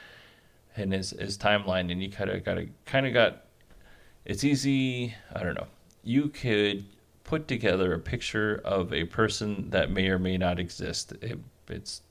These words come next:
but it, it wasn't a great picture as far as I was concerned. Now we have ano-, ano-, another, we have another former Tesla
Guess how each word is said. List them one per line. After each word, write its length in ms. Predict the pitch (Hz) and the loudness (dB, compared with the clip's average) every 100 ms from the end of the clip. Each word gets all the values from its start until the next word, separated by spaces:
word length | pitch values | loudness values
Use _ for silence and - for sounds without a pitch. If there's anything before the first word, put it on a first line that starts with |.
| - - - - - - - | -20 -20 -20 -20 -20 -20 -8
but 120 | 104 | -4
it, 120 | 98 | -2
it 280 | - 98 110 | -2 0 4
wasn't 300 | 107 104 95 | 4 4 2
a 40 | 95 | -2
great 280 | 92 - | -2 -2
picture 480 | - 87 - - 85 - | -4 -6 -6 -10 -10 -14
as 120 | - | -10
far 180 | 90 87 | -6 -4
as 120 | 87 | -4
I 100 | 85 | -8
was 120 | 90 | -8
concerned. 460 | - 87 90 87 87 - _ _ _ _ _ - - _ - - - - | -10 -10 -8 -8 -12 -16 _ _ _ _ _ -20 -20 _ -20 -20 -20 -2
Now 220 | 123 135 | 4 6
we 160 | 110 101 | 6 2
have 180 | 107 101 | -2 0
ano-, 580 | 101 101 107 123 135 - | -2 2 2 4 2 0
ano-, 540 | 98 98 95 92 82 - | 2 2 2 0 -2 -4
another, 680 | 101 95 113 131 117 92 110 - - - - - | -2 2 4 4 4 2 0 -10 -20 -20 -14 0
we 100 | 107 | 2
have 140 | 110 | 4
another 500 | 107 110 120 110 98 - | 2 2 4 2 0 -6
former 420 | - 104 98 95 | 0 2 2 0
Tesla 680 | 90 92 - - 92 92 | 0 -2 -2 -2 0 0